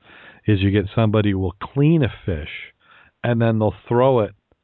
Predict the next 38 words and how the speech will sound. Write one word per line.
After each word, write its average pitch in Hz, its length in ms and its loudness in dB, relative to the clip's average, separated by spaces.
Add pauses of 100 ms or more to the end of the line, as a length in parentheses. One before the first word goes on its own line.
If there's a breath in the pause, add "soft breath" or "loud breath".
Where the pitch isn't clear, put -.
You 113 80 -4
know, 104 60 -2
you 98 100 -4
got, 107 220 -2
usually 120 480 -2
you'll 104 120 0
have 101 220 -2
big 98 200 -2
dumpsters, 95 520 -4
which 92 160 -10
is 92 80 -12
where 95 140 -4
it - 160 -16
should 113 200 -2
go, 90 180 -4
but 90 140 -10
they'll 117 140 0
go 156 180 0
and 127 100 2
they'll 113 200 0
throw 123 220 2
it - 20 0
in 104 80 -6
a 101 40 -6
trash 113 460 -4
can 95 320 -8 (420 loud breath)
out 113 240 0
there 110 140 0
by 98 220 -2
the 92 120 -6
dock, 98 340 -6 (340)
and, 95 340 -6
uh, 92 220 -6
you 98 120 -6
know, 95 60 -2
ninety 107 300 0
degree 104 300 2
weather 95 360 0